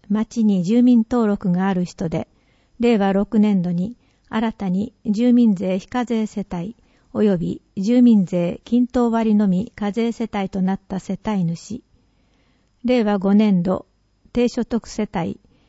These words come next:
支援給付金を受給した人は対象外。給付金額、一世帯あたり十万円、十八歳以下の児童一人あたり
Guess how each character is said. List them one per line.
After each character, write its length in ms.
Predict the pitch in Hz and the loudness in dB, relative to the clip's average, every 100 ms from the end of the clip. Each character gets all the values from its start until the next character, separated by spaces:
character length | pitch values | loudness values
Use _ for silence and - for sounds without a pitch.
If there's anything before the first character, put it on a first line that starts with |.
| _ _ | _ _
支 280 | - 233 240 | -16 -4 4
援 180 | 247 233 | 4 4
給 280 | - 233 | 2 0
付 140 | 214 - | 0 -4
金 280 | 226 208 202 | 0 2 2
を 180 | 214 - _ _ _ _ | -2 -8 _ _ _ _
受 160 | 208 208 | -6 -6
給 280 | - 233 226 | -2 -2 -4
し 100 | - | -6
た 140 | 208 | -10
人 260 | - - 208 | -8 -4 -4
は 160 | 214 - | -4 -6
対 180 | 208 214 | -4 -4
象 280 | - 202 170 | -4 -4 -4
外。 280 | 170 185 - _ _ _ _ _ _ _ _ _ _ _ _ _ _ _ _ _ _ _ | -4 -8 -14 _ _ _ _ _ _ _ _ _ _ _ _ _ _ _ _ _ _ _
給 220 | - 254 262 | -6 -4 -4
付 180 | - - | -8 -4
金 220 | 226 170 | 0 0
額、 380 | 180 - 175 - _ _ _ | -2 -6 -8 -10 _ _ _
一 180 | 226 - | -10 -8
世 140 | - 254 | -4 -4
帯 320 | 240 226 208 | -2 -2 -2
あ 80 | 214 | -4
た 140 | 175 | -6
り 200 | 180 - | -8 -8
十 240 | 175 208 214 | -2 2 2
万 280 | 196 190 180 | 2 0 -2
円、 280 | 175 226 - _ _ _ _ - | -2 -4 -10 _ _ _ _ -6
十 180 | 220 247 | 0 0
八 160 | 254 240 | 0 -4
歳 320 | - 233 220 | -4 -2 -2
以 60 | |
下 160 | - 196 | -2 -2
の 220 | 175 - - | -2 -2 -4
児 180 | 220 220 | -2 0
童 220 | 185 185 | 0 -2
一 240 | - 240 | -4 -4
人 180 | 240 233 | -2 -2
あ 60 | 233 | -4
た 140 | 190 | -6
り 180 | 185 | -8